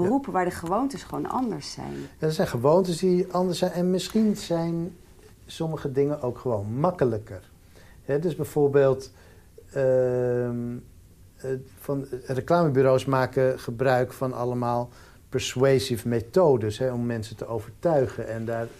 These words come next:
Speaker 2: wat die, eh, deodorantverkopers hebben gedaan, of dat reclamebureau in elk geval, die hebben allemaal dat soort dingen waarvan ze weten dat werkt, gewoon achter elkaar geplakt,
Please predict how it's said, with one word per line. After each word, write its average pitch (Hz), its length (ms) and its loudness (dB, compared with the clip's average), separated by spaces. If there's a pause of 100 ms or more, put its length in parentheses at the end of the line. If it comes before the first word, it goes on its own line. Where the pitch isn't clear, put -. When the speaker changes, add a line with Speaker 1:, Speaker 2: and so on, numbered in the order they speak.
(160)
Speaker 2:
wat 127 180 -2 (140)
die, 117 260 -8 (460)
eh, 120 140 -10
deodorantverkopers 120 1200 0
hebben 110 200 -6
gedaan, 107 380 -8
of 104 80 -12
dat 110 160 -8
reclamebureau 107 840 -6
in 104 80 -10
elk 98 160 -12
geval, 110 280 -10
die 120 180 -10
hebben 120 180 -8 (140)
allemaal 190 440 4
dat 135 180 0
soort 123 140 -4
dingen 135 180 0
waarvan 123 240 -2
ze 117 120 -4
weten 143 360 2
dat 110 160 -4
werkt, 170 380 0 (500)
gewoon 143 480 2
achter 147 260 -2
elkaar 135 300 2
geplakt, 131 540 0